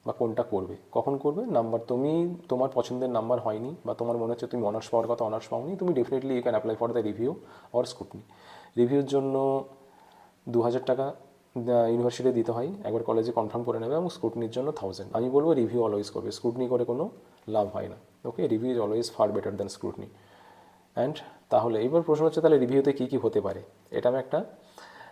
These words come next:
গত বছর কিছু ঘটে যাওয়া, আহ, তথ্য নিয়ে আলোচনা করছি। দেখো, বর্ধমান মেডিকেল কলেজের একজন স্টুডেন্ট কমিউনিটি মেডিসিনে পাস, পাস করেছিল before review,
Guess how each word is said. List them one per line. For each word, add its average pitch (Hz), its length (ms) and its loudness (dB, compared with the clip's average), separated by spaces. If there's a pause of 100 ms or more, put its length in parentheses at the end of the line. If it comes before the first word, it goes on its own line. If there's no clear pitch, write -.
(140)
গত 120 160 4
বছর 143 220 4
কিছু 143 220 2
ঘটে 120 220 0
যাওয়া, 120 260 4
আহ, - 520 -4 (120)
তথ্য 127 220 0
নিয়ে 120 100 2
আলোচনা 104 260 0
করছি। 98 300 -8
দেখো, 101 200 -6 (300)
বর্ধমান 117 300 4
মেডিকেল 123 320 4
কলেজের 120 360 4
একজন 120 140 0
স্টুডেন্ট 120 440 -2 (1400)
কমিউনিটি 127 320 6
মেডিসিনে 135 460 2 (640)
পাস, 117 300 4 (260)
পাস 131 240 8
করেছিল 101 380 -4 (540)
before 117 400 2
review, 101 220 -8